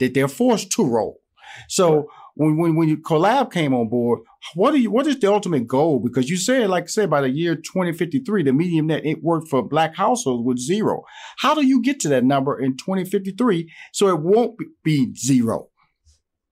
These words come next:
Speaker 2: Yeah, well, we recognize that. That's a great question. We, we recognize that we are, we are, um, one pillar of a,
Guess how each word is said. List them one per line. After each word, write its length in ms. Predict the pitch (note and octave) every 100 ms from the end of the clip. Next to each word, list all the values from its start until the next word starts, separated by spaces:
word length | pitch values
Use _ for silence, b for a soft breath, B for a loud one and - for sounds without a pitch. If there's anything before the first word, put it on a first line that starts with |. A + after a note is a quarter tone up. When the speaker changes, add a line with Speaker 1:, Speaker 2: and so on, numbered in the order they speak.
| _ _
Speaker 2:
Yeah, 380 | - E3+ A#2 E2 D#2
well, 200 | A2+ A2
we 140 | C3
recognize 640 | E3+ C3+ G#2 G2 F#2+ F2+
that. 180 | - F2+
That's 160 | A#2+ B2
a 60 |
great 220 | F#2 G2 E2+
question. 320 | E2 - D#2
We, 140 | E2 A#2 -
we 140 | A#2+
recognize 520 | A#2+ - F#2+ F#2 F2+
that 140 | F2 E2+
we 180 | G2
are, 340 | F#2 F2 E2 - _
we 160 | F#2 G#2
are, 300 | F2+ E2 -
um, 300 | E2+ E2 E2 _ _ _ _
one 680 | F#2+ G2 G#2 G#2 G2 F2+ F2+ - -
pillar 340 | A#2 C#3 B2+ -
of 160 | F2 F2+
a, 260 | E2+ D#2+